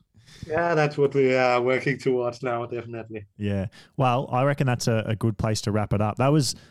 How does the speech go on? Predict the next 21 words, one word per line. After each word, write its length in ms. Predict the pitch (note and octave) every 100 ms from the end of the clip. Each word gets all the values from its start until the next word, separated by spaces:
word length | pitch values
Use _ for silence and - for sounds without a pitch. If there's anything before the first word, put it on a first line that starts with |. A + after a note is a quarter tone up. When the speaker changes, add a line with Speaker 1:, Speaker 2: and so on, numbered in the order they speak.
| _ _
Speaker 2:
yeah, 140 | A#2 A#2
that 120 | B2+
was 120 | A2
awesome, 580 | F#2 A#2 C3 A2 G2 -
uh, 300 | G#2 F#2+ F#2
Magnus. 380 | F#2+ G#2 A2+ A#2
So, 340 | - B2+ A2+ F2
like, 280 | G#2 - - _ -
so 260 | - B2+ G#2+
open 300 | B2+ A#2+ G#2
and 100 | G2+
honest 300 | A2 A#2 G#2+
about, 280 | G2+ G#2 - - - -
about 260 | G#2 A2 G#2
everything. 500 | G#2+ A2+ - G#2 G2+
And, 200 | F#2+ -
and 200 | G#2 G2
yeah, 220 | G#2+ G2
like, 200 | F#2 F#2
I, 240 | A2 G#2 A2+
I've, 160 | G2